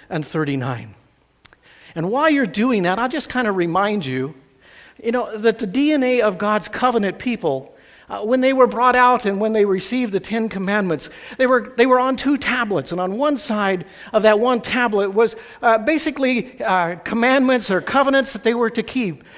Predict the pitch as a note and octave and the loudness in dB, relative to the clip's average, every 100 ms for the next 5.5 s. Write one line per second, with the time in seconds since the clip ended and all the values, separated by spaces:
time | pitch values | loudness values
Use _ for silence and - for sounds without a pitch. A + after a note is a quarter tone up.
0 | - - A3 F#3+ A3 A#3 A#3+ A3 A#3+ G#3+ | -12 0 2 2 2 2 2 -2 -4 2
1 | C4 C#4 A3+ C#4 A#3+ F3 G3 G#3+ G#3+ G#3+ | 6 6 4 4 6 4 2 -2 0 4
2 | A#3+ A3 A3 A#3 A3+ G#3+ G#3 F3 G3+ - | 4 4 4 4 2 2 2 2 -4 -2
3 | C#4 A#3 F3 D#3 E3+ - G3+ G#3+ A3+ G#3+ | 4 4 4 0 -2 -2 0 0 0 0
4 | A#3+ - A#3 G3+ A3+ A3 A3 G#3+ G3 F3+ | -2 -2 -2 0 0 0 2 4 4 2
5 | G3+ C4 F3 D3+ C#3 | 0 0 -2 -4 -6